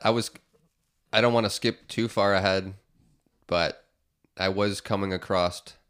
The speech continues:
some videos from, uh, you know, pretty far back. I guess this would be YouTube era. What's, uh, what's, is it, uh, Mountain Lake Road or Lake?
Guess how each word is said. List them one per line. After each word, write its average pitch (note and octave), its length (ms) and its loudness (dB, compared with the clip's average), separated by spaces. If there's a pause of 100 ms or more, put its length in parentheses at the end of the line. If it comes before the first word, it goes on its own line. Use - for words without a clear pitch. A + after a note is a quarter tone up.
(600)
some F#2+ 200 -12
videos F2+ 480 -4
from, E2+ 220 -8
uh, E2+ 60 -4 (560)
you F#2+ 100 -10
know, D#2+ 140 -6
pretty F2 300 -8
far E2 220 -6
back. D#2 300 -6
I F2+ 60 -6
guess F2 220 -6
this - 180 -16
would D#2 120 -18
be E2+ 100 -16
YouTube D#2 420 -18
era. D2 320 -16 (1400)
What's, - 280 -10
uh, G#2 360 2 (300)
what's, - 360 -6 (240)
is A2 160 -6
it, G#2+ 100 -2
uh, D#2 360 0 (880)
Mountain G#2+ 460 -4
Lake F#2+ 360 -6
Road G#2+ 420 -4 (600)
or D#2+ 140 -6
Lake? F2+ 320 -6